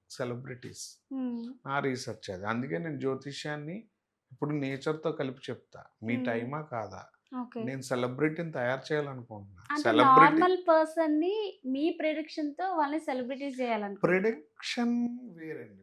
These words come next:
Speaker 1: Prediction is a different part. ప్రెడిక్షన్ అంటే ఏముంది? తెలుసుకోవడం.
Speaker 2: Hmm.
Speaker 1: ఇప్పుడు మీరున్నారు, మీకు ఈ టైంలో బాగుంటది, ఈ టైంలో కారు కొంటారు, ఈ టైంలో ఇల్లు కొంటారు, ఈ టైంలో
Speaker 2: Hmm.
Speaker 1: పెళ్ళి అవుద్ది, ఈ టైంలో పిల్లలు పడతారు,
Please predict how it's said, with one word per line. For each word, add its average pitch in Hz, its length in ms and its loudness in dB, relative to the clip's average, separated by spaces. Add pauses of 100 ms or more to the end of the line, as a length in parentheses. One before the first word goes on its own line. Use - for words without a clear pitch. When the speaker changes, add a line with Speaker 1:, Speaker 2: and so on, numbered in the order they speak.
Speaker 1:
Prediction 147 600 -18
is 196 160 -16
a 160 100 -14
different 156 540 -16
part. 117 260 -16 (100)
ప్రెడిక్షన్ 151 500 -12
అంటే 170 240 -12
ఏముంది? 151 380 -14 (420)
తెలుసుకోవడం. 143 720 -10 (180)
Speaker 2:
Hmm. 277 280 -4 (100)
Speaker 1:
ఇప్పుడు 127 280 -10
మీరున్నారు, 131 600 0 (360)
మీకు 135 200 -2
ఈ 127 80 2
టైంలో 131 320 0
బాగుంటది, 123 540 -2
ఈ 131 100 -6
టైంలో 120 320 -4
కారు 113 260 0
కొంటారు, 110 320 -10
ఈ 135 60 -4
టైంలో 117 280 -6
ఇల్లు 110 180 -8
కొంటారు, 110 500 -8
ఈ 151 160 -6
టైంలో 131 240 -2
Speaker 2:
Hmm. 117 80 -8
Speaker 1:
పెళ్ళి 117 240 -6
అవుద్ది, 117 280 -6
ఈ 151 80 -4
టైంలో 135 280 -6
పిల్లలు 120 280 -6
పడతారు, 110 420 -10